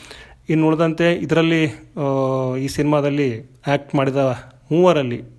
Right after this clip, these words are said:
ಅಂದರೆ ಒಂದು ಕಡೆ ಶಂಕರ್ ನಾಗ್, ಮತ್ತೊಂದು ಕಡೆ ಅನಂತ್ ನಾಗ್ ಹಾಗೂ ಲೋಕನಾಥ್, ಈ ಮೂವರಲ್ಲಿ, ಆ, ಶಂಕರ್ ನಾಗ್ ಅವರು ಎಲ್ಲರನ್ನು ಬಿಟ್ಟು ಹೋಗಿದ್ದಾರೆ. ಲೋಕನಾಥ್ ಅವರು ಕೂಡ ಎಲ್ಲರನ್ನು ಬಿಟ್ಟು ಹೋಗಿರುವಂಥದ್ದು.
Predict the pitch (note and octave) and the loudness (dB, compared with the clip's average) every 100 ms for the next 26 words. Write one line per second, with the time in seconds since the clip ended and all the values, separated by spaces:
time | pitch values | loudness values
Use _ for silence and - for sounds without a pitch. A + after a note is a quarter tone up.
0 | - C3 C3+ C3 C3+ C3 C3 B2 C3 B2+ | -8 -4 -2 -4 -6 -4 -6 -4 -6 -4
1 | D3 D#3 D#3 B2+ C3+ B2+ C3+ B2+ A#2+ - | -4 -4 -6 -6 -6 -6 -4 -6 -8 -18
2 | - - - D3+ D3 C#3+ D3 B2+ B2+ A#2+ | -20 -20 -10 -2 -2 -2 -4 -2 -4 -4
3 | - - C3+ C#3 C3 A#2 - - - - | -6 -2 -2 0 -2 -4 -8 -18 -20 -20
4 | - - _ _ _ D#3 F#3 F3+ F#3 F3 | -20 -20 _ _ _ -2 2 4 4 4
5 | D#3+ E3 E3+ D3 - D3 C3+ C3 B2+ - | 2 0 0 -2 -6 -4 -2 -2 -4 -2
6 | D3 D3 D#3 D3 C3+ C#3 C#3 C#3+ - - | -2 0 0 0 0 0 0 -4 -8 -4
7 | C3+ D3 C#3 C3+ C3 C3+ C3 C3 A#2 B2+ | -2 0 0 -4 -4 -4 -2 -6 -6 -6
8 | C3 D3+ C3+ C#3 B2+ B2 C3+ A#2+ A#2+ C3+ | -4 -2 -2 -2 -4 -2 -2 -4 -4 -4
9 | C3 B2+ B2+ B2+ B2 A#2+ A#2+ C3 D3 | -2 -2 -4 -4 -4 -4 -6 -4 -4